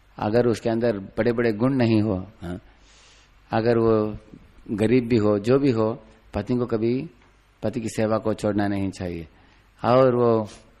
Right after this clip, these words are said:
सीता बोलती है, अ, कि अभी रामचंद्र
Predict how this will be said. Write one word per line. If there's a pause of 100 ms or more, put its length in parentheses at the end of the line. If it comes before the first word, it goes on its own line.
(280)
सीता
बोलती
है, (800)
अ, (340)
कि (540)
अभी
रामचंद्र